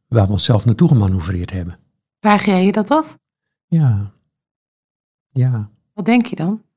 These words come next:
Speaker 2: Dus wat is het antwoord op die vraag voor jou?
Speaker 1: Ja. Wat denk ik dan? Dat ik, eh, dat dat wel eens zo zou kunnen zijn.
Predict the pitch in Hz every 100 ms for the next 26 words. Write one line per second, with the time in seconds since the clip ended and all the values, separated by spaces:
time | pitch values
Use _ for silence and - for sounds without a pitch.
0 | _ _ _ _ _ _ _ 190 214 208
1 | 190 - 233 214 190 190 190 185 180 -
2 | 180 175 208 302 _ _ _ _ _ _
3 | _ _ _ _ 107 110 113 101 _ _
4 | _ _ _ _ _ _ _ _ _ _
5 | _ _ _ - 95 107 104 113 - 104
6 | 101 - _ _ _ _ _ _ _ _
7 | _ _ _ _ _ _ _ _ _ _
8 | - 131 107 98 98 - 101 95 87 85
9 | _ _ _ _ _ _ _ _ _ _
10 | _ _ 135 143 - 123 117 123 107 107
11 | 104 95 92 104